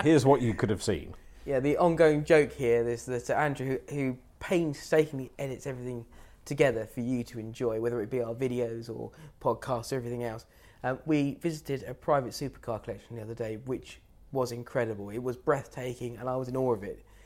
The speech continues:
Speaker 2: But unfortunately, it is a very private collection, and we can't show you any of it.
Speaker 1: Well, I, uh, yeah, I just left feeling, I don't know, shell-shocked, I think. I was just, I couldn't
Speaker 2: Yeah.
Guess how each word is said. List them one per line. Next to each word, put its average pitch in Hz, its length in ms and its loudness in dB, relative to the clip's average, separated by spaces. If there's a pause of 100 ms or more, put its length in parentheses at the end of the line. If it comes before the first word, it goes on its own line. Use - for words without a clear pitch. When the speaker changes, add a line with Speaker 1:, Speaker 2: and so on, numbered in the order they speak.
(220)
Speaker 2:
But 131 100 -2
unfortunately, 127 760 -2
it 131 140 -6
is 123 100 -4
a 120 40 -8
very 123 420 0
private 113 440 -8
collection, 101 540 -8
and 123 160 -8
we 127 60 -8
can't 143 260 -6
show - 120 -8
you 147 160 -4
any 185 140 -2
of 131 80 -4
it. 113 140 -14 (420)
Speaker 1:
Well, 107 140 0
I, 107 160 6
uh, 104 200 2
yeah, 117 220 6
I 90 100 2
just 98 240 -2
left 101 160 -4
feeling, 92 560 -4 (380)
I - 120 -16
don't - 140 -14
know, - 60 -12
shell-shocked, 117 800 -2
I 120 80 2
think. 127 240 -4
I - 20 -8
was 113 160 -6
just, 107 220 -4
I - 100 -6
couldn't 107 360 -4 (220)
Speaker 2:
Yeah. 117 180 -4